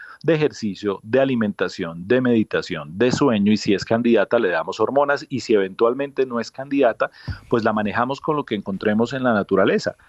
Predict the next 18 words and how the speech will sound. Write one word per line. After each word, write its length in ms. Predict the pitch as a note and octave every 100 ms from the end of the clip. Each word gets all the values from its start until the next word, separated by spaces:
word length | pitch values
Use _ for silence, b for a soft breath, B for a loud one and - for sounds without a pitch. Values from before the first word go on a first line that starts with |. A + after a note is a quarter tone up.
| b -
medicina 580 | G2 F2+ F#2 G2 F#2
homeopática 720 | F#2+ F#2 F2 C#3 D3 C#3 A#2 G2+
o 60 |
medicina 460 | F#2 E2+ D#2+ F#2 F#2+
bioreguladora, 1000 | F#2+ F#2 F#2 F2+ F#2 G#2 D3 C#3 B2+ B2+
algunas 420 | G#2 F#2 F#2 F#2
mujeres, 540 | F#2+ G2+ F#2 F#2+ -
y 200 | - F#2+ F2+
hay 160 | F#2
médicos 500 | F#2 G2+ F#2+ - F#2+
que 140 | - E2+
lo 180 | E2+
hacen 240 | E2+ - G2
con 260 | F#2 F2
harta 460 | F2+ F#2 - G2 F#2+ -
experiencia, 920 | F2+ - - F#2 G2+ F#2+ F#2 G2 F2+ B B B
hacer, 500 | F2 F2+ F2 F2+ F2
eh, 380 | F#2 G2 F#2+ E2